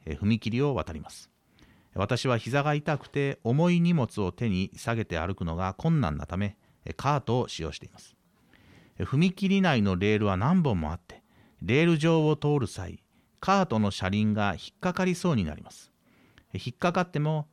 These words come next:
私は自分の力で何とか持ち上げられると思いますが、え、もっと高齢な方や力の弱い方はどうするのかと心配になります。え、電車が来ない時でも心配ですが、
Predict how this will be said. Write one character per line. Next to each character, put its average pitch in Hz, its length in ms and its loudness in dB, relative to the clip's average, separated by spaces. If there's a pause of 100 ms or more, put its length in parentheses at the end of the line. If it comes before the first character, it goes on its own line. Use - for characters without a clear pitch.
(100)
私 123 300 -2
は 123 100 2
自 101 160 -4
分 165 160 4
の 175 80 4
力 170 300 -2
で 143 220 -2 (200)
何 196 240 2
と 147 120 -2
か 151 260 0
持 90 140 -2
ち - 140 -2
上 135 80 2
げ 135 100 0
ら 135 120 0
れ 143 60 0
る 143 120 0
と - 100 -4
思 90 160 0
い 104 40 2
ま 104 120 0
す - 100 -12
が、 98 180 -4 (500)
え、 87 120 0
も 143 120 4
っ 196 100 -2
と 139 140 0
高 110 280 0
齢 143 180 2
な 131 180 0
方 117 260 -4
や 85 180 -4 (240)
力 175 380 -2
の 165 300 0
弱 135 320 2
い 107 100 -2
方 101 260 -4
は 87 260 -2
ど 156 240 2
う 156 40 -2
す - 100 -6
る 101 100 -2
の 82 100 -4
か - 140 -14
と 78 460 -6
心 117 220 0
配 113 160 -2
に 107 60 0
な 98 100 -2
り 85 60 -4
ま 78 80 -8
す。 - 160 -20 (720)
え、 - 60 -6
電 123 240 0
車 156 140 -2
が 151 120 0
来 175 120 -4
な 165 140 0
い 147 80 -4
時 147 220 -6
で 175 100 -2
も 160 220 -2
心 135 260 -4
配 139 160 -4
で 139 80 -8
す - 120 -14
が、 123 180 -4